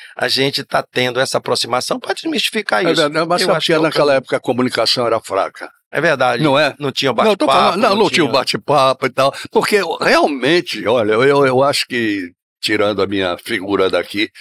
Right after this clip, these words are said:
Speaker 2: modestamente, mas eu acho que vocês tiveram uma ideia magnífica, porque na hora em que você envolve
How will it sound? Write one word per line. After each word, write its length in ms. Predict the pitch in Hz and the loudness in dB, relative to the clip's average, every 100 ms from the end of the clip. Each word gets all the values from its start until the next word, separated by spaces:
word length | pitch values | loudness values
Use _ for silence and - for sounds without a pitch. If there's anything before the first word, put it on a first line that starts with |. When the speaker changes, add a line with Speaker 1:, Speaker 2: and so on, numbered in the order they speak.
| - - | -20 -6
Speaker 2:
modestamente, 760 | 101 98 101 98 - 95 107 - - - | -2 0 0 0 -4 -4 -4 -6 -20 -6
mas 160 | - 120 | -2 0
eu 160 | 127 117 | 2 2
acho 220 | 123 - | 0 -2
que 120 | 131 | -6
vocês 800 | 110 117 - - 110 113 107 - - _ _ - | -4 -2 0 0 0 -2 -2 -6 -8 _ _ -6
tiveram 340 | 131 131 123 | -2 0 0
uma 160 | 117 113 | -2 -2
ideia 280 | 110 113 | 2 2
magnífica, 640 | 104 107 101 92 80 - 95 | 2 -2 -2 -6 -6 -8 -12
porque 280 | - - 139 | -8 -2 2
na 120 | 151 | 2
hora 200 | 156 160 | 2 2
em 40 | 143 | 0
que 120 | 147 | 0
você 300 | 120 123 135 | 0 0 0
envolve 760 | 120 98 123 120 90 87 78 | 0 2 4 4 2 -6 -10